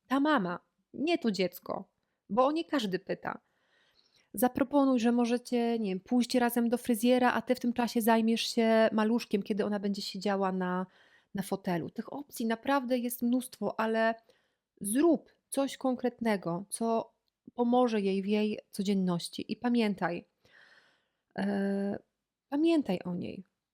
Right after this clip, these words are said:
Nie tylko w pierwszym miesiącu, nie tylko w pierwszym trymestrze, bo to jest tak, że kiedy te pierwsze zachwyty,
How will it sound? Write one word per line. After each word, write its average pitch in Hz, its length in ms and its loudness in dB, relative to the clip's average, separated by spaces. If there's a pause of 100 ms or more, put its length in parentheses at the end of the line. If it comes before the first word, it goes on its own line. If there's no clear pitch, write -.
(560)
Nie 277 160 2
tylko 269 240 0
w - 60 -18
pierwszym 190 540 -2
miesiącu, 180 500 -2
nie 226 100 -2
tylko 226 220 -2
w - 60 -10
pierwszym 185 360 -6
trymestrze, 170 640 -6 (580)
bo 214 520 2 (1040)
to 277 80 0
jest 285 280 -2
tak, 262 320 2
że 214 460 0 (320)
kiedy 240 220 -4
te 240 100 -4
pierwsze 285 360 -2
zachwyty, 226 720 0